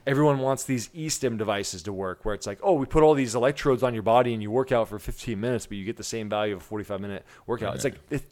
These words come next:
Speaker 1: it, that's not true. It
Speaker 2: Right.
Speaker 1: just doesn't work. Like, you can't cheat the, you can't cheat the game h-, here on this,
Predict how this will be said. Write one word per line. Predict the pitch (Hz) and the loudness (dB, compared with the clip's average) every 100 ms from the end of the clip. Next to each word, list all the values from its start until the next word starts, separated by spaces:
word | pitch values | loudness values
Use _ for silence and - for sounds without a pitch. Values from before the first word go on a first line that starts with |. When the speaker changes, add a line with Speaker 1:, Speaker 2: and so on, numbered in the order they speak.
| - | -6
Speaker 1:
it, | 156 147 - | -6 -6 -8
that's | - 143 | -4 -2
not | 143 - | -4 -6
true. | - 123 - - - | -8 -8 -8 -16 -12
It | 143 | -4
Speaker 2:
Right. | 147 | -4
Speaker 1:
just | 131 120 | -4 -4
doesn't | 113 104 101 | -2 -2 -4
work. | 117 107 | -4 -6
Like, | 95 87 | -8 -12
you | 104 | -6
can't | - 120 120 - | -4 -4 -6 -10
cheat | - 113 104 - _ _ | -10 -8 -10 -14 _ _
the, | - 95 90 - | -10 -8 -8 -10
you | 104 | -14
can't | - - 131 | -8 -6 -6
cheat | - 123 113 | -8 -10 -8
the | |
game | 104 113 127 85 | -6 -4 -6 -10
h-, | - | -14
here | - 101 90 | -16 -10 -8
on | 87 | -8
this, | 90 90 - | -8 -10 -10